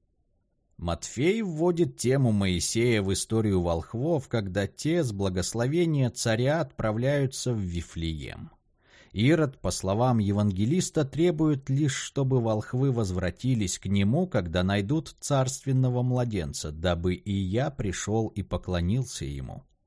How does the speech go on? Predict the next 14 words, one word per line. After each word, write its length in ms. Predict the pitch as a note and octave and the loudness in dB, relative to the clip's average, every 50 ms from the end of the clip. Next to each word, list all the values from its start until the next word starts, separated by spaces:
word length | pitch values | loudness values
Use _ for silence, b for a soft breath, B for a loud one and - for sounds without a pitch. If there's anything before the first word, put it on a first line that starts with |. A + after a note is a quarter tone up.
| _ _ _ _ _ _ _ _ _ _ | _ _ _ _ _ _ _ _ _ _
Пока 400 | - D#2+ D#2+ - - B2 E3 G3+ | -4 -4 -4 -2 2 2 2 2
мудрецы 640 | G#3+ A3 G#3 E3 D#3 C3+ A#2 - - - E3 G3 E3+ | 2 0 0 2 2 0 0 0 0 -2 0 2 2
идут 340 | A#2+ A2 D#3 E3+ D3+ - - | 2 2 2 2 0 0 -4
по 80 | - | -6
караванной 680 | F2 - F#2+ F2 F2 E2+ F#2 G2 G2 F2+ E2+ E2 D#2 C#2+ | -4 -4 0 0 0 2 2 2 2 2 0 0 -2 -4
тропе 420 | - - - E2+ D#2+ - - A2 | -4 -4 -4 -4 -2 0 0 0
длиной 600 | G#2+ E2+ F2+ F2+ F2+ F2+ F#2+ G2 G#2 G#2+ G#2 F#2 | 0 0 2 2 4 4 4 4 4 4 2 2
в 100 | D#2+ E2 | 0 -2
десять 500 | E2+ E2 G2 F#2+ F2+ - - D#2+ - - | -4 -2 0 0 0 -2 -4 -6 -8 -8
километров 760 | - - F#2+ F2+ F#2 G2 G#2 G#2+ F#2 - - F2 E2 - - _ | -4 -2 0 2 2 4 4 2 2 0 -2 -4 -6 -6 -8 _
из 260 | G2+ F#2+ E2 D2+ - - | -2 -2 -2 -2 -4 -4
Иерусалима 840 | G#2 F#2+ F2+ F2+ F2+ F2+ D#2+ - - F#2+ F2+ F2+ F2+ F2 E2+ E2 | 0 2 2 2 2 0 -2 -2 -2 0 2 2 2 2 2 0
в 60 | D#2+ D#2+ | -2 -2
Вифлеем, 800 | E2 F#2+ F2+ - - G2+ G#2+ G#2+ G#2+ B2 C#3+ D#3+ F#3 F#3 F3+ - | -2 -2 -2 -2 -4 -2 -2 0 0 2 2 2 2 0 -2 -6